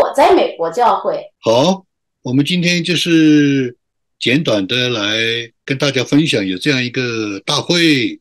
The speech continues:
Speaker 2: 基督徒对教会，呃，从中呢可以帮助我们有很多的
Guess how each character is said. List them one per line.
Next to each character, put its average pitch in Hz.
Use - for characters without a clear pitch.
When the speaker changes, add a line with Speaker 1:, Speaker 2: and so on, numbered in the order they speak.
Speaker 2:
基 151
督 139
徒 110
对 117
教 143
会， 120
呃， 92
从 104
中 117
呢 113
可 -
以 104
帮 117
助 117
我 90
们 92
有 95
很 85
多 113
的 98